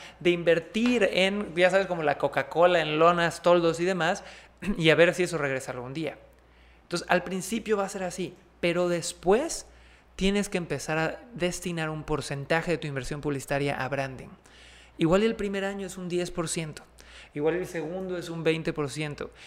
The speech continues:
igual y en el quinto ya estás en un treinta por ciento.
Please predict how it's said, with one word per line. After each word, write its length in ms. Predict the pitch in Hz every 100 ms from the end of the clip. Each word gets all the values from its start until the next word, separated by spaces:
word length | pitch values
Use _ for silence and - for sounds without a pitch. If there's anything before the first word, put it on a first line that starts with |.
| -
igual 240 | 151 147 165
y 40 |
en 80 | 165
el 140 | 147
quinto 500 | - 165 190 185 180
ya 100 | 160
estás 260 | 156 160 156
en 80 | 147
un 120 | 147
treinta 340 | 147 143 143
por 180 | 143 127
ciento. 400 | - 160 139 -